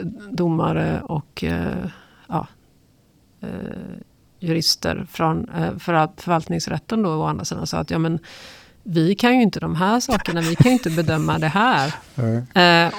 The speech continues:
Speaker 1: och då har vi ju den här extra personen då, den här
Speaker 2: Ja, just det.
Speaker 1: expertläkaren då, som
Speaker 2: Mm.
Speaker 1: de förlitar sig väldigt mycket på.
Speaker 2: Som kommer in och s-,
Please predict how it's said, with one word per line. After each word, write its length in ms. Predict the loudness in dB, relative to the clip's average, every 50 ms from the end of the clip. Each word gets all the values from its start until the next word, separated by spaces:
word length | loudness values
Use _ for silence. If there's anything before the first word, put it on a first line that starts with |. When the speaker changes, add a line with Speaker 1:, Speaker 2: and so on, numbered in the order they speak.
| 2
Speaker 1:
och 80 | 4 6
då 400 | 8 8 10 10 8 8 4 2 2
har 220 | 2 4 4 4
vi 100 | 4 4
ju 120 | 2 4
den 160 | 2 2 2 2
här 160 | 2 2 0
extra 400 | 0 -2 -4 -6 -4 -2 -2 0
personen 560 | 2 0 2 2 2 2 2 2 0 0 0
då, 280 | 0 0 0 -2 -2 -4 -6
den 200 | -6 -4 -2 -2
här 100 | -2 -2
Speaker 2:
Ja, 60 | -4 -4
just 220 | -4 -4 -2 0
det. 1300 | 0 0 -2 -2 -12 -12 -12 -12 -14 -20 _ -20 -20 -16 -8 -2 4 6 8 10 10 10 8 8 6 4
Speaker 1:
expertläkaren 280 | 6 6 6 6 6 6
då, 240 | 4 2 2 0 2
som 140 | 4 6
Speaker 2:
Mm. 140 | 6 6 6
Speaker 1:
de 360 | 4 2 0 -2 -6 -8 -12
förlitar 520 | -14 -10 -6 -4 -2 -2 -4 -4 -4 -6 -4
sig 300 | -4 -4 -4 -6 -6 -8 _ -20 _ -8
väldigt 320 | -6 -4 -4 -4 -6 -6
mycket 300 | -6 -6 -6 -6 -10 -6
på. 220 | -6 -6 -6 -6 -8 _ _ -16 -4
Speaker 2:
Som 180 | 4 4 6 6
kommer 340 | 8 8 8 8 8 8
in 180 | 6 6 6 6
och 40 | 6
s-, 120 | 4 2